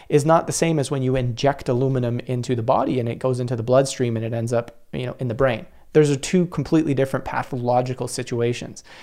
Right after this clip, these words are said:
Whereas, you know, the armchair scientist is going, "Well, you know, there's no issue with aluminum in vaccines because it, you know, we, we see that when we eat aluminum, it just comes out through our system." So here they are, they have no idea of what they're actually talking about, but they've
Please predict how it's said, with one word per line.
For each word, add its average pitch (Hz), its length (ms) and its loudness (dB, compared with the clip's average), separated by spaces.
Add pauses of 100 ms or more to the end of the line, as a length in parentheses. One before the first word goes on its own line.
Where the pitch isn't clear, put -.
(300)
Whereas, 147 500 6
you 131 120 2
know, 131 100 4
the 127 100 4
armchair 147 340 4
scientist 139 540 0
is 117 120 -6
going, 123 280 0
"Well, 139 260 2
you 127 120 -4
know, - 200 -8 (280)
there's 139 180 0
no 127 160 -2
issue 120 240 -6
with 120 160 -4
aluminum 113 340 -4
in 110 120 -8
vaccines 123 600 -4
because 120 340 -2
it, 120 200 -2
you 175 100 -4
know, 120 120 -4
we, 127 260 -2
we 139 140 0
see 196 240 2
that 135 180 4
when 123 140 0
we 117 80 -2
eat 160 240 2
aluminum, 107 440 -2
it 110 60 -4
just 127 180 -6
comes 117 220 -4
out 113 180 -2
through 127 120 -6
our 107 100 -2
system." - 440 -2 (520)
So - 380 4 (260)
here 190 240 6
they 170 100 6
are, 147 80 8
they 139 60 6
have 127 120 2
no 165 600 6
idea 139 400 4
of 117 120 0
what 127 200 2
they're 131 140 -2
actually 123 260 -2
talking 139 400 0
about, - 320 -4
but 151 460 4
they've 147 320 0